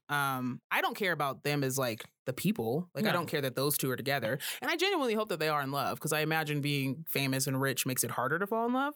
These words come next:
Speaker 2: Yeah.
Speaker 1: But the way that they're acting is wholly inappropriate and really gross. And if you did that at my
Speaker 2: Absolutely.
Speaker 1: wedding, I would stop my wedding and I would kick you out and I would demand reparations.
Speaker 2: Full on, I agree with that statement.
Speaker 1: <sighs> These people.
Speaker 2: Um, all right.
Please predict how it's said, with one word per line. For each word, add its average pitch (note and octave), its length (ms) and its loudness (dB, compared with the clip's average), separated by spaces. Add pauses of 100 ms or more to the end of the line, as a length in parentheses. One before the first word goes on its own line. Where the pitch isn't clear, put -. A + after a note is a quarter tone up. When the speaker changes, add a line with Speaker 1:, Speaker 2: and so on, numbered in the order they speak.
(140)
Speaker 2:
Yeah. B2+ 200 2
Speaker 1:
But F3+ 100 2
the F#3 80 2
way G3+ 220 2
that F3+ 120 0
they're D3 120 -2
acting C#3+ 340 0
is C3+ 160 2 (300)
wholly D#3 480 0
inappropriate C3+ 440 -2
and C3 60 0
really A#2+ 160 -2
gross. A#2 380 -2
And F#3 100 4
if F#3+ 80 0
you A3 80 0
did E4 160 0
that B3+ 140 0
at G3+ 80 0
my D#3+ 80 0
Speaker 2:
Absolutely. C#3+ 120 0
Speaker 1:
wedding, C3+ 280 2
I B2+ 80 -2
would C3 120 -2
stop - 320 2
my A3 120 2
wedding G3 360 2
and C#3 120 0
I - 20 0
would A#2+ 160 -6
kick - 240 -4
you A3+ 140 2
out F3+ 240 2
and C3+ 100 0
I B2+ 40 0
would C3 120 -2
demand B2 300 -2
reparations. A#2+ 720 -2
Speaker 2:
Full F#3+ 680 0
on, A#2 440 0
I A2+ 160 0
agree G#2+ 300 4
with F#2+ 100 -2
that - 180 0
statement. G#2 360 -4
Speaker 1:
<sighs> G#3+ 600 0
These F3 140 -2
people. C#3 380 -4 (280)
Speaker 2:
Um, B2 640 0 (140)
all C3+ 80 0
right. A2+ 180 0